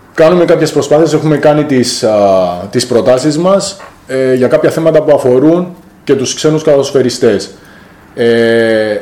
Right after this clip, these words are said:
εμείς τις προτάσεις τις βάλαμε με, με μαθηματική ακρίβεια κιόλας, ε, ότι με κάποιες, α, μικρές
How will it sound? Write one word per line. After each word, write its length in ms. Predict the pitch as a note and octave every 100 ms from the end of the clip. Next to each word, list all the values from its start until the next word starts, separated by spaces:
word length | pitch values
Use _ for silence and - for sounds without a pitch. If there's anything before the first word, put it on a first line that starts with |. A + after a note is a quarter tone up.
| -
εμείς 260 | B2 C#3 D#3
τις 120 | D3+
προτάσεις 380 | C#3 B2+ C3+ C3
τις 160 | A#2
βάλαμε 600 | A2+ D3 E3+ F#3 G#3+ A3+ - - - - -
με, 720 | B2+ B2+ C3 B2+ B2+ B2 B2 - - -
με 120 | C3
μαθηματική 680 | C3 B2 B2+ A#2+ A#2 - E3
ακρίβεια 840 | C#3+ - C#3+ C3+ A#2 G#2+ F#2+ F#2 - - -
κιόλας, 540 | - A#2 B3+ F#3 A3+ - - - -
ε, 300 | C#3 C3+ C3+ - -
ότι 300 | - E3+ F3
με 200 | F3+ E3+
κάποιες, 540 | C#3 E3 - E3+ D#3+ -
α, 300 | C3+ B2+ B2
μικρές 580 | B2 B2 D3 D#3+ -